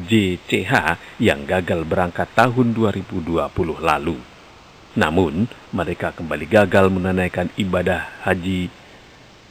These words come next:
sebagaimana keputusan Menteri Agama nomor enam ratus enam puluh tahun dua ribu dua puluh satu.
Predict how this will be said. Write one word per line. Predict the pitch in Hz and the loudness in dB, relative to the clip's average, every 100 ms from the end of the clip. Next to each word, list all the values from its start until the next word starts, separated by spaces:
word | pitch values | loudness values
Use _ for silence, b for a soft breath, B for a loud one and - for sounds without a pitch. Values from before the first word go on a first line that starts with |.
| - - | -20 -10
sebagaimana | 104 87 87 98 101 95 - | 0 0 2 4 2 2 -2
keputusan | 98 107 113 110 95 | 0 0 0 0 0
Menteri | 101 98 120 110 | 0 0 0 0
Agama | - 110 98 95 85 80 | 0 -2 0 0 0 0
nomor | 85 85 82 | -2 -2 -4
enam | - 98 110 117 107 101 | -2 0 2 2 2 0
ratus | 92 - 95 - | -2 -2 -6 -4
enam | 104 95 104 95 | -4 0 -2 -2
puluh | - 95 95 120 - - | -2 0 0 -4 -10 0
tahun | 107 - 98 82 78 71 | 0 0 -2 -4 -6 -4
dua | 110 98 80 71 69 71 76 | -2 0 0 -2 -6 -6 -6
ribu | 87 87 | -6 -6
dua | 78 107 117 | -4 -2 -2
puluh | - 87 - | -2 -6 -4
satu. | 90 - 82 | -4 -4 -8